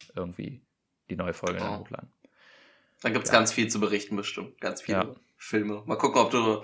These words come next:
Speaker 2: dann, ob die englische Kinoerfahrung, ob du über die mal berichten kannst. Oder
Speaker 1: Ja, ich
Speaker 2: irische,
Speaker 1: bin,
Speaker 2: nordirische.
Speaker 1: ja.
Speaker 2: Ja.
Speaker 1: Ich bin mal gespannt. Ich, ich, läuft irgendwas Besonderes im Mai, äh, im, im April an? Ich weiß, äh, Doctor Strange läuft im Mai erst an. Also da bin ich ganz,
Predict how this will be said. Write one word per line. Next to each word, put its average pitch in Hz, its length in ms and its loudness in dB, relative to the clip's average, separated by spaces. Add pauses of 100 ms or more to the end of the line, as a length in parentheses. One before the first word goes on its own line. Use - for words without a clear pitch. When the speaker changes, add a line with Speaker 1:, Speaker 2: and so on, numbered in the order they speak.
(420)
Speaker 2:
dann, 104 640 -2
ob - 140 -2
die 117 100 -2
englische 120 640 6
Kinoerfahrung, 104 840 6
ob - 140 -8
du 110 80 -2
über 104 140 0
die 107 140 -4
mal 104 340 0
berichten 101 360 -4
kannst. 95 380 -6 (180)
Oder 101 220 8
Speaker 1:
Ja, 135 100 12
ich 151 80 10
Speaker 2:
irische, 170 260 2
Speaker 1:
bin, - 160 -20 (320)
Speaker 2:
nordirische. 107 300 -2
Speaker 1:
ja. 113 260 8 (100)
Speaker 2:
Ja. - 140 -12 (140)
Speaker 1:
Ich - 80 -12
bin 180 100 6
mal 180 120 10
gespannt. 160 440 6
Ich, - 200 -4
ich, - 140 -6 (600)
läuft 131 280 8
irgendwas 214 380 2
Besonderes 156 540 4
im 170 160 -2
Mai, 143 300 4
äh, 143 260 8
im, 135 140 6
im 131 120 4
April 147 280 2
an? 196 160 2
Ich 135 100 -6
weiß, 143 240 8 (180)
äh, 123 240 4
Doctor 135 220 2
Strange 190 400 8
läuft 170 200 6
im 165 80 2
Mai 147 180 10
erst 120 200 6
an. 104 120 -2
Also 107 360 2 (220)
da 123 220 2
bin 120 160 -2
ich 123 100 -6
ganz, - 280 -4